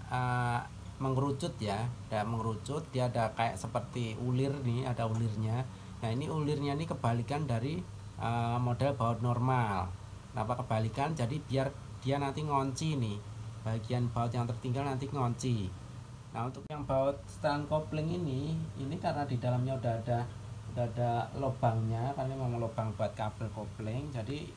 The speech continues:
itu akan sangat mudah untuk melepaskannya. Jadi tidak usah membuat lubang yang baru.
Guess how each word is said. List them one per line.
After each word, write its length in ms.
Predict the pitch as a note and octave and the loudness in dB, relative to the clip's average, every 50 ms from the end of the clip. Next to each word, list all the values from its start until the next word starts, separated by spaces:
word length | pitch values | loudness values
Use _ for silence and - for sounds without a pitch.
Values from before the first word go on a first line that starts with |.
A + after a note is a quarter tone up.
| - - B2+ | -8 -6 -6
itu 100 | A#2 C3+ | -2 -2
akan 220 | C3 B2+ C#3+ C#3+ | -2 -2 -2 -2
sangat 320 | - C#3 B2 B2 B2 B2 | 0 0 2 2 2 2
mudah 480 | B2+ A#2+ A2+ - - - A#2 A#2 C3 D#3 D#3 - C3 | 0 0 0 -2 -2 0 2 2 2 2 0 -2 -4
untuk 160 | B2 G#2+ B2 A#2+ A#2 | -4 -2 -2 -2 -2
melepaskannya. 720 | A2+ A2 - G#2+ A2 A2 - A2+ G#2 G2+ G2+ G#2 G#2+ A#2+ | -2 0 0 0 0 0 -2 -2 -2 -2 -2 -2 -2 -2
Jadi 240 | - A2 A2 D3+ D#3+ - - - | -2 -2 -4 -4 -6 -8 -10 -8
tidak 320 | - D3+ C#3 B2+ - C3 B2+ C3 | -6 -6 -6 0 0 0 2 2
usah 240 | B2+ - D#3+ E3 E3 - - - - - - - - | 0 2 0 0 0 -2 -8 -10 -10 -10 -10 -10 -6
membuat 560 | - C#3+ C3 B2 A2 G#2 A2 C3 C#3 D3 - - | -2 0 0 0 0 0 2 2 2 2 2 0
lubang 540 | D3+ D3 C#3 B2+ G2+ - C3 B2+ B2+ C#3 C3+ | 0 0 0 0 2 4 6 6 6 6 4
yang 160 | B2+ A#2+ G2+ | 0 0 0
baru. 400 | G#2 G2+ G2+ G2+ A#2 A#2+ A2+ | 0 -2 -2 0 2 2 2